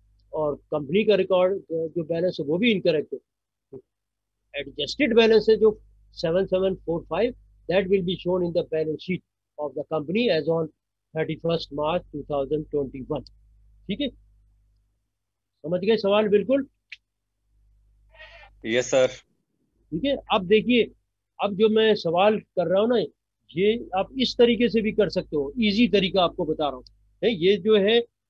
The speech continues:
Speaker 1: अभी जो मैंने बताया आपको, देखो ये report form में आपको, है, company में normally ये जो हमारा company के, अ, chief executive वगैरह इस शक्ल में मांगते हैं इसको,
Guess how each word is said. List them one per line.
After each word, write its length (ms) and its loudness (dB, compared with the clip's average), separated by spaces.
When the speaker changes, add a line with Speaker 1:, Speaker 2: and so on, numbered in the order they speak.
Speaker 1:
अभी 220 -2
जो 120 2
मैंने 220 2
बताया 380 2
आपको, 240 -2
देखो 180 -2
ये 200 2
report 480 0
form 220 -6
में 240 -2
आपको, 460 -4
है, 140 -2
company 400 -2
में 140 4
normally 500 2
ये 180 2
जो 200 0
हमारा 340 -2
company 340 -2
के, 180 0
अ, 1300 -10
chief 240 -6
executive 600 2
वगैरह 260 2
इस 120 -2
शक्ल 300 -2
में 160 0
मांगते 360 -4
हैं 80 -2
इसको, 280 -4